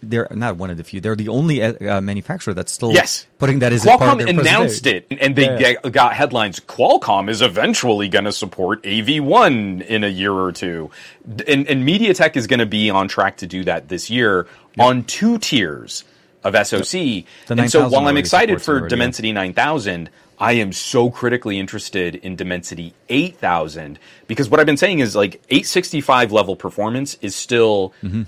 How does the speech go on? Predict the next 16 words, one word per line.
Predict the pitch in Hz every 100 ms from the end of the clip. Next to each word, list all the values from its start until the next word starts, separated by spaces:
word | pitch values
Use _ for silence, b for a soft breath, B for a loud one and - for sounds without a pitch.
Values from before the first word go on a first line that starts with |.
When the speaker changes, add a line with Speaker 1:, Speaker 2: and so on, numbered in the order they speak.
| -
Speaker 2:
silly, | - - - - 196 214 190
ridiculous | 117 131 98 123 - 113 104 -
overkill | 104 101 101 - 101 80 73 69 b b -
for | 131 143
even | 156 143 120 107
hardcore | 98 - 131 117 - 110
techies | 92 87 - 64 - - _ _ _ -
Speaker 1:
Yep. | 87 131
Speaker 2:
i-, | 127
for | 113 123
what | 113 127
you | 127
do | 123
on | 113
a | 101
phone. | 95 69